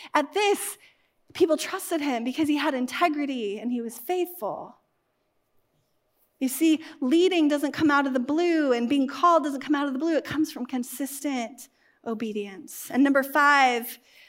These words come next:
the myth that only some are called. Acts thirteen, two through three.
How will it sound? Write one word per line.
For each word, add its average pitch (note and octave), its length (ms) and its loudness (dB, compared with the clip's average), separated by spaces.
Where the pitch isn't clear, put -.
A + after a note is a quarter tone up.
the C4 100 6
myth C4+ 360 2
that C#4 100 4
only D#4 260 6
some D4 480 2
are A#3+ 160 2
called. A#3+ 600 0
Acts C#4 260 6
thirteen, C#4 680 -2
two B3+ 400 -4
through A#3 220 -10
three. A3+ 340 -12